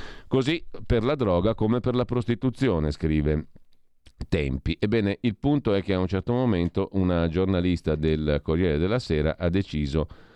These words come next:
di contrapporsi a questa posizione. Monica Ricci Sargentini, firma della redazione Esteri e già caporedattore dell'Unità,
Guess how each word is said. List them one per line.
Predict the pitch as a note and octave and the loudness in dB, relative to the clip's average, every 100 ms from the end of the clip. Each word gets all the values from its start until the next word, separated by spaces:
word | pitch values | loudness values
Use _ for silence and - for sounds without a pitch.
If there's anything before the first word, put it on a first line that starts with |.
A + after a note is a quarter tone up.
| - _ _ _ - | -20 _ _ _ -4
di | E2+ G2 F#2+ F#2 F#2+ - | 2 4 4 2 0 -2
contrapporsi | A2+ A2 A#2 - F#2+ E2+ E2 - F#2 F2+ - | -2 0 -2 -2 0 2 0 0 0 0 0
a | F#2+ | -2
questa | - F2+ E2+ - E2+ E2 D#2 | 2 0 0 0 2 2 0
posizione. | F2+ F2+ F2+ - G2 F2+ D#2 E2+ G#2 G#2+ - D2 | 0 0 0 0 2 2 2 0 0 -4 -8 -8
Monica | C2 D2+ D2+ D2+ C#2 | -2 0 0 0 0
Ricci | E2 D#2+ D2+ | 0 0 -2
Sargentini, | D2 D2 D2 G2+ A2+ E2+ D2+ F2+ | 0 0 2 0 0 0 2 0
firma | F#2 E2+ E2+ D#2+ | -2 -2 0 0
della | D2+ C#2+ | 0 0
redazione | C#2 C#2+ C#2+ - E2+ D#2+ F2 | 0 0 -2 0 0 0 0
Esteri | F2 - C#2 C#2 | -2 -4 -4 -4
e | - C#2+ | -2 -2
già | D2 | 0
caporedattore | E2+ F2 E2+ D#2+ D#2+ F2+ C#3 B2+ | 0 -2 0 0 0 -2 0 0
dell'Unità, | E2 D#2+ E2 D#2+ D#2 D2 C#2 F#2 B2+ | 0 0 2 0 0 -2 0 0 -2